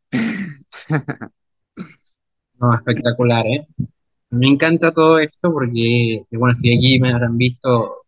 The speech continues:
Speaker 2: muriéndome de la risa. Tocando el himno, no me, no me imagino a alguien tocando el himno de Colombia. <laughs> Me encanta, ¿eh? Necesito ir un toque suyo. Eh,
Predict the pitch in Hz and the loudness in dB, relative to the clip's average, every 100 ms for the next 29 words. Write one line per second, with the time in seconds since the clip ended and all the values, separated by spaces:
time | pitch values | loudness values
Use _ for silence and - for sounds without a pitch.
0 | _ 131 127 123 127 135 123 110 117 120 | _ -2 2 4 4 2 2 0 -2 -4
1 | - _ _ _ _ _ _ _ 135 113 | -14 _ _ _ _ _ _ _ -4 -2
2 | 113 117 117 127 123 117 127 117 120 120 | 0 4 4 4 4 2 2 2 2 2
3 | 120 117 117 117 113 113 110 113 113 117 | 2 0 0 -4 -6 -4 -4 -4 -4 -2
4 | 117 120 120 120 123 - - - - _ | -2 -2 -2 2 0 -2 -12 -18 -20 _
5 | - 117 - 120 123 117 117 123 _ _ | -6 -4 -2 2 2 4 0 -2 _ _
6 | _ _ 123 120 120 131 123 135 131 131 | _ _ 0 2 0 0 0 2 2 0
7 | 127 120 123 - 117 104 113 - - - | 0 0 -2 -2 -4 -4 -8 -10 -18 -20
8 | _ _ _ _ _ _ _ - 139 139 | _ _ _ _ _ _ _ 0 2 4
9 | 139 135 135 135 135 131 | 4 4 4 4 4 2